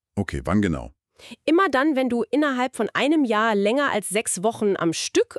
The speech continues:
Speaker 2: äh, arbeitsunfähig warst oder auch wenn es Unterbrechungen gab, aber insgesamt dreißig Tage zusammenkommen.
Speaker 1: Ah, okay. Sechs Wochen am Stück oder dreißig Tage insgesamt im Jahr?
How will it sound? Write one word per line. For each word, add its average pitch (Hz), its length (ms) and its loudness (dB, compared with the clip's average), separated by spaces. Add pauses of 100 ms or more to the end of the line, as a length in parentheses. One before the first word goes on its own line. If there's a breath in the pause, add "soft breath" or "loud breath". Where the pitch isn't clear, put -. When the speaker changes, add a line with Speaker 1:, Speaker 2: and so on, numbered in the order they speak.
Speaker 2:
äh, 214 200 2
arbeitsunfähig 302 840 -2
warst 294 340 0 (400 loud breath)
oder 320 320 2
auch 269 180 0
wenn 240 120 0
es 226 100 -2
Unterbrechungen 202 800 0
gab, 147 340 -2 (340 loud breath)
aber 208 220 0
insgesamt 233 540 0
dreißig 233 420 -4
Tage 202 380 -2
zusammenkommen. 156 640 -2 (240)
Speaker 1:
Ah, 123 180 -4
okay. 101 300 -4 (1080)
Sechs 95 440 -4
Wochen 120 260 -2
am 95 160 -2
Stück - 320 -4
oder 95 180 2
dreißig 92 400 -4
Tage 98 280 -2
insgesamt 139 720 -6
im 123 220 0
Jahr? 131 200 -4